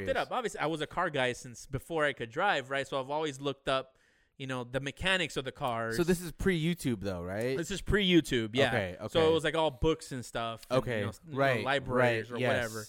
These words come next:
Speaker 2: yeah, okay.
Speaker 1: Um, and the internet was around, right? But
Speaker 2: Yeah,
Speaker 1: there was
Speaker 2: but there's
Speaker 1: some
Speaker 2: no
Speaker 1: information.
Speaker 2: YouTube.
Speaker 1: It was, yeah, no
Speaker 2: Yes.
Speaker 1: YouTube.
Speaker 2: Uh-huh.
Speaker 1: Um, but, uh, so then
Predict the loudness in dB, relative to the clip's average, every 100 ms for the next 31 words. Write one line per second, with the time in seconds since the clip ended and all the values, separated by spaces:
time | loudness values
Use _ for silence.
0 | -10 -10 -8 -10 -10 -4 -2 0 2 0
1 | -2 -8 -8 -4 0 0 0 -2 0 -2
2 | 0 2 4 2 -2 -6 -2 -2 0 4
3 | 4 4 2 2 2 0 -2 -2 -4 -6
4 | -4 0 0 0 -2 0 -2 -4 -10 -10
5 | _ -12 -10 -10 -12 _ 4 6 6 4
6 | 2 -6 -14 -16 -4 2 2 0 -12 -16
7 | -6 -4 -2 -4 -2 -2 0 -2